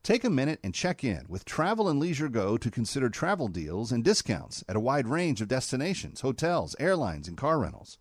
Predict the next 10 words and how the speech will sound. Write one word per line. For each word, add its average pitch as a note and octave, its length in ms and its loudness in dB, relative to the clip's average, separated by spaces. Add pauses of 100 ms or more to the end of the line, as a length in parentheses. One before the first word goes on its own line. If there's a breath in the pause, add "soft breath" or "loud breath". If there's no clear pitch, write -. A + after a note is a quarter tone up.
For B2 80 0
more A#3 180 6
information D3+ 640 2
and D3+ 180 2
tickets, - 400 -2 (100)
go C3 200 8
to G2+ 480 4 (580)
W E3+ 400 6
W D3 380 4
W F#2 540 4